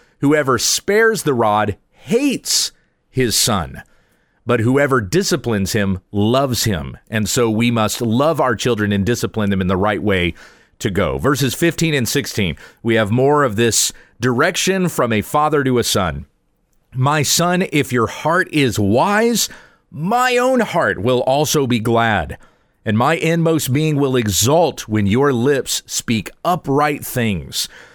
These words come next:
When I was a kid, I wanted to please my dad. And maybe you were like that as well. "I want to please my father."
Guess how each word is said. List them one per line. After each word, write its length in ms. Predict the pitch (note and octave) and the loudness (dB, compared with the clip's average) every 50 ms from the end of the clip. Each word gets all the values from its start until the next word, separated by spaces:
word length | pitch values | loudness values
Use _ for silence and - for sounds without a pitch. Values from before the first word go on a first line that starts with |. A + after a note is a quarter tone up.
| _ _ | _ _
When 120 | - C3+ D3 | -2 0 0
I 120 | D3+ E3+ | 2 2
was 160 | G3 G3+ C#3 | 0 0 0
a 80 | E3 D3+ | 0 -2
kid, 240 | - - G3 F#3+ F3 - | 0 0 0 0 0 0
I 260 | - D3+ F3+ G#3 G#3 | 0 0 0 0 0
wanted 500 | F#3+ E3+ F3+ G3 A3 A3+ A3+ G#3+ G3 D#3 | 2 2 2 2 2 2 2 2 0 0
to 80 | D3+ | -2
please 360 | A#2+ - D#3 D#3 C3+ B2 - A#2 | -2 0 0 2 2 2 0 0
my 220 | A#2+ A2+ A2+ A2 | 0 0 2 2
dad. 480 | G2 G#2+ G#2 F#2+ E2+ D2+ C2 C2+ - - - _ _ _ _ _ _ - | 2 0 0 0 0 -2 -4 -6 -10 -12 -18 _ _ _ _ _ _ -4
And 120 | A2+ B2 | -2 0
maybe 180 | D3 F3 F3+ F#3+ | 0 2 2 0
you 520 | E3+ D#3+ D3+ D#3 F3+ G3 G3+ G#3 G3+ G3 | 0 0 0 2 2 2 2 2 2 2
were 200 | F#3+ E3+ F#3 F3 | 2 0 0 0
like 220 | E3+ E3+ F3+ F#3 | 0 0 -2 0
that 200 | - F#3+ F3+ F3 | 0 0 0 2
as 140 | F3 D#3+ C3+ | 2 2 2
well. 240 | D#3 F#3 G3+ F#3+ D3+ | 2 2 2 2 2
"I 80 | B2+ B2 | 2 2
want 220 | B2+ D#3 F#3 F#3+ | 2 2 2 2
to 60 | F3 | 0
please 340 | - - F#3 F#3 F3+ D#3+ B2+ | 0 0 0 0 0 0 0
my 180 | D#3+ D#3+ D#3 D3 | 0 0 0 0
father." 480 | - D#3 D#3+ D#3+ D#3+ B2 G2+ - - | 0 0 0 0 0 0 0 -2 -4